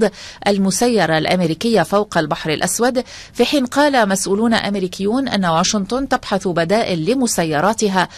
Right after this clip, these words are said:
وتحدثوا عن مؤشرات على تحرك الروس لانتشال حطام المسيرة التي سقطت جراء الاعتراض. في إيران، تجمع عشرات المدنيين أمام أحد السجون في شمال غرب البلاد،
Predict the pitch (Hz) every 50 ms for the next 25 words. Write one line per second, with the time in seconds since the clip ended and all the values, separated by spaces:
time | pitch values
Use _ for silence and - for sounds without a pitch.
0 | - - - - - - 196 208 - 214 - 277 285 240 240 226 - 226 220 190
1 | 185 220 233 226 208 - - 170 - - 180 175 180 190 214 254 269 - 196 165
2 | 170 170 165 - 180 - - 240 233 208 165 - - 165 143 165 214 240 233 -
3 | - - - - - - - - 202 214 214 196 - 214 202 - 247 247 240 208
4 | 170 - - 175 170 - 214 233 240 240 240 220 208 202 202 - - 226 226 220
5 | 202 190 190 190 - - 214 233 226 220 - 202 190 - 214 - - 196 - 196
6 | 180 180 180 185 - 165 165 190 175 156 147 - - 139 120 - - - - -
7 | - - - - - - - - - - - - - - - - - - - -
8 | - - - - - - - - 277 262 - 269 262 254 262 262 254 247 - 233
9 | 214 220 233 233 226 214 196 196 202 - - 208 196 208 208 208 208 196 185 190
10 | 196 180 190 180 180 175 180 208 240 302 320 - - 202 196 180 180 175 - 202
11 | - 220 196 175 180 - - 196 180 190 233 233 202 170 - - 208 - - 180
12 | 170 196 208 202 185 165 170 190 196 185 180 151 143 156 156 170 202 233 240 208
13 | 185 165